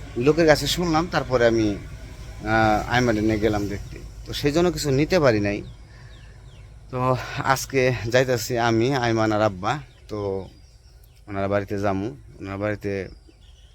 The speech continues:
যে আসলে কি, সব কিছুর মালিক উপরওয়ালা, আল্লাহ চাইলে সব কিছু করতে পারেন। তো ওনার পাশে একটু দাঁড়ানোর চেষ্টা করব, তো সেই জন্য যাইতেছি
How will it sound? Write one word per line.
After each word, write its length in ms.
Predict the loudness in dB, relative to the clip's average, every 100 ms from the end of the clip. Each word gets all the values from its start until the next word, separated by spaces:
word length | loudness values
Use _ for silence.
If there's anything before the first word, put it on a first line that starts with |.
| -20 -20 -12
যে 320 | -4 -2 -2 -6 -16 -20 -20 -20 -20 -20
আসলে 320 | -12 -10 -8 -8
কি, 360 | -6 -4 -4
সব 240 | -4 -4 -6
কিছুর 220 | -6 -6 -2
মালিক 340 | 0 0 -4
উপরওয়ালা, 420 | -6 -4 -2 -2 -6 -12 -18 -14
আল্লাহ 240 | -10 -8
চাইলে 240 | -6 -6
সব 160 | -6 -10 -12
কিছু 180 | -14 -12
করতে 300 | -12 -12 -10
পারেন। 260 | -10 -12 -16 -20 -20 -20 -20 -20 -12
তো 60 | -4
ওনার 200 | -2 -2
পাশে 280 | -4 -4
একটু 180 | -6 -6
দাঁড়ানোর 340 | -2 0 0 -2
চেষ্টা 380 | -6 -8 -6
করব, 380 | -6 -8 -10 -14 -16 -20 -20
তো 140 | -14
সেই 200 | -8 -6
জন্য 240 | -6 -6 -6
যাইতেছি 460 | -6 -6 -10 -12